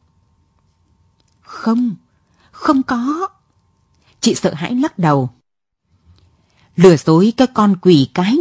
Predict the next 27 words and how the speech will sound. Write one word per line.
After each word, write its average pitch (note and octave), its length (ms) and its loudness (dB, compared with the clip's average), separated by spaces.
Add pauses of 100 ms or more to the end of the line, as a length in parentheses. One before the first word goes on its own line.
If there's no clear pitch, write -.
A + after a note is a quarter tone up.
nhà E3 100 2
cô G#3+ 200 2
ấy." C#4+ 340 -4 (460)
Anh D3+ 140 -6
nổi C#3 160 -4
giận. C3 220 -6 (800)
"Cô A#3+ 100 4
ở D3+ 160 0
dăm F#3+ 260 0
bữa F3+ 140 2
nửa E3+ 240 2
tháng, F#3 420 -4 (580)
năm G#3+ 360 2
tháng G3+ 300 -2 (220)
hay B3+ 120 4
nhiều F#3 220 2
lắm D#3 200 0
là G3 300 0
nửa E3+ 260 6
năm, G#3+ 360 2 (320)
một F3 320 4
năm. A3 360 2 (500)
Rồi E3 360 2
nhằm D3 500 0
lúc A#3+ 220 2
có G3 240 2 (100)
dịp F3 200 4